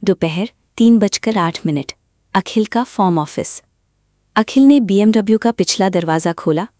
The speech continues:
और बिना कुछ बोले रैना की तरफ देखा। वो अब भी अपनी उसी मुद्रा में बैठी थी, चश्मा आंखों पर, होठों पर एक शांत परत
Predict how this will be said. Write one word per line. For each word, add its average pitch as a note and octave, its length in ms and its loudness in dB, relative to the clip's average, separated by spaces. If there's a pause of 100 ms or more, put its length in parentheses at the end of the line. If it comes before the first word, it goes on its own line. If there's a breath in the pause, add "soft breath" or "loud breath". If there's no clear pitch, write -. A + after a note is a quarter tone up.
और A3 100 2
बिना G#3+ 280 2
कुछ A#3 220 -2
बोले F#3 320 0 (140)
रैना F3+ 280 2
की F3 140 -4
तरफ D3+ 300 -4
देखा। - 280 -4 (720)
वो A3+ 140 4
अब A3 100 2
भी B3 200 0
अपनी A3+ 260 2
उसी G#3+ 240 2
मुद्रा E3+ 340 2
में E3 140 0
बैठी D3+ 300 -4
थी, - 180 -10 (340)
चश्मा F3 340 0
आंखों D#3+ 400 -2
पर, G3 200 -2 (340)
होठों G#3 260 2
पर G#3+ 180 2
एक G#3 120 2
शांत D#3+ 320 0
परत D3+ 360 -4